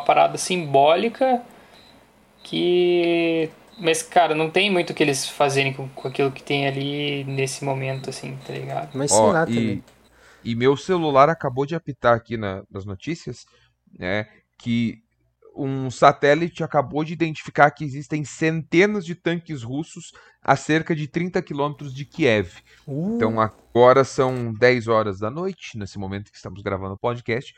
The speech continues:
Speaker 3: Provavelmente ali pelas três ou quatro da manhã aqui no Brasil,
Speaker 2: Vai dar ruim.
Speaker 3: Kiev poderá ser invadida por essas centenas de tanques russos. Os, os ucranianos não têm recursos pra se segurar. Aí ent-, aí agora vai, pode ser uma gra-, agora vamos de novo de mandinar.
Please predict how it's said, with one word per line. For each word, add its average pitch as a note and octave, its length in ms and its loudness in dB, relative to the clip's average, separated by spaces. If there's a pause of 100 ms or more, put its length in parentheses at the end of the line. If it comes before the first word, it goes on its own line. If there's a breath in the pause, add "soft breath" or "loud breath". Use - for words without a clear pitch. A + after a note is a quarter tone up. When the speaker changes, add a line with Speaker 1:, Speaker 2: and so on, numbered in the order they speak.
(340 loud breath)
Speaker 3:
Provavelmente D#3+ 1120 0
ali B2 240 4
pelas A#2 680 0
três A#2+ 380 -4
ou A#2 100 -2
quatro A2+ 380 0
da G#2 100 0
manhã G#2 260 -4
aqui G2+ 180 -12
no A#2+ 120 -6
Brasil, C#3+ 220 -2
Speaker 2:
Vai D3 200 6
dar F3+ 140 6
ruim. C#3+ 240 0 (800 loud breath)
Speaker 3:
Kiev D3+ 480 6
poderá D3+ 400 6
ser D3 220 -2
invadida C3+ 500 -4
por - 180 -8
essas B2 220 -6
centenas B2+ 400 -4
de B2+ 100 -14
tanques C3 400 -8
russos. - 460 -12 (380 soft breath)
Os, - 480 -12
os D3+ 120 -8
ucranianos E3 400 0
não F#3 160 -2
têm G3+ 140 4
recursos F#3 480 -2
pra F#3 160 -2
se - 160 -10
segurar. D3+ 580 4 (380 soft breath)
Aí C#3 300 6
ent-, F3 180 0
aí D3 300 10
agora F3 360 8
vai, F3 160 0
pode E3+ 220 -8
ser - 80 -4
uma D#3+ 140 -2
gra-, C#3+ 200 0
agora A#2 220 2
vamos C#3+ 180 -8
de D#3 80 -6
novo D3 220 -2
de D3 100 -8
mandinar. D3 440 -4